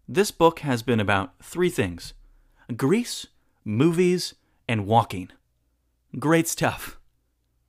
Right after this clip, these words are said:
And of course, Pony Boy and his buddies and the girls are intercepted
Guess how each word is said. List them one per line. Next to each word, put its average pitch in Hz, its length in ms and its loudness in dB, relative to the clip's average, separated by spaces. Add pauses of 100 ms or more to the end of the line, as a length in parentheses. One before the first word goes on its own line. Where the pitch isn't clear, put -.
(760)
And 226 120 2
of 214 80 -2
course, 180 420 2 (220)
Pony 208 200 0
Boy 190 140 2
and 190 100 -2
his 156 80 -4
buddies 156 400 2
and 156 80 -2
the 151 40 -2
girls 135 360 6
are 120 260 0
intercepted 165 720 -4